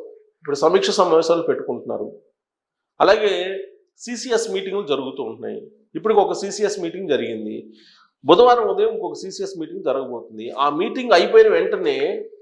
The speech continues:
యుద్ధానికి సిద్ధం అని ప్రకటించడం అవకాశం ఉంది అఫీషియల్గా. ఎప్పుడైతే ప్రకటన చేస్తారో, ఆ ప్రకటన చేయగానే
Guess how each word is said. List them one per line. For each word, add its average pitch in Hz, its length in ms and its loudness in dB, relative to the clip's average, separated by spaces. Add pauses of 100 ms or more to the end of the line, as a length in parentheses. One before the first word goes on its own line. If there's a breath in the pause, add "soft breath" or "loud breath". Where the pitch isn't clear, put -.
(400)
యుద్ధానికి 190 640 4
సిద్ధం 196 480 -2
అని 185 140 2
ప్రకటించడం 165 640 -4
అవకాశం 135 320 -4
ఉంది 123 100 -2
అఫీషియల్గా. 139 680 2 (340)
ఎప్పుడైతే 254 440 6
ప్రకటన 214 440 -4
చేస్తారో, 214 300 -2
ఆ 214 80 4
ప్రకటన 208 340 -2 (840)
చేయగానే 208 560 4